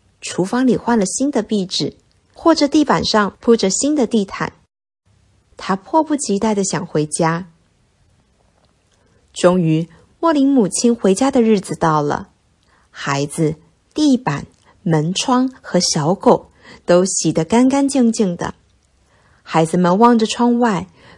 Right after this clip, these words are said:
满心欢喜地期待妈妈走进门来。可是，他们的母亲一走进家门，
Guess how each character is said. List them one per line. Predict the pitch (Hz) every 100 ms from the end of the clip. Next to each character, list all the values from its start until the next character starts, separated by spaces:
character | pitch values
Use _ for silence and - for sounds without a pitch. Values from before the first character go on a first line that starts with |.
| -
满 | 247 247
心 | 240 330
欢 | - 339 330
喜 | - 190
地 | 185 170
期 | - 254
待 | 254 226
妈 | 233 254
妈 | 247 214
走 | 165
进 | 104 240 240
门 | 175 170 175
来。 | 156 151 170 _ _ _ _ _ _ _ _ _ _ _ _
可 | - 165
是， | - 185 170 - - -
他 | - 190
们 | 196
的 | 185
母 | 180 165
亲 | - 196 185 -
一 | 262
走 | 254 175
进 | 160 226
家 | 220 247 247
门， | 190 160